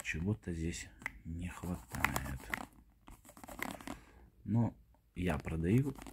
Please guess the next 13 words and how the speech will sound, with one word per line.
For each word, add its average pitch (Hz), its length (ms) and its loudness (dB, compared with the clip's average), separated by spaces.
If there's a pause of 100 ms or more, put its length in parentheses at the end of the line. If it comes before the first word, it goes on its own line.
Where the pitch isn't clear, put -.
то, 87 100 0
что - 220 -2
я 80 160 0
вам 80 180 0
сейчас - 380 -2
показал. 69 640 -8 (380)
Вот - 160 -12 (800)
коробочка 107 680 2 (160)
и 98 240 2
вот 85 240 -4
этот 82 300 -4
вот 78 120 -8 (100)
пузыречек 76 840 -4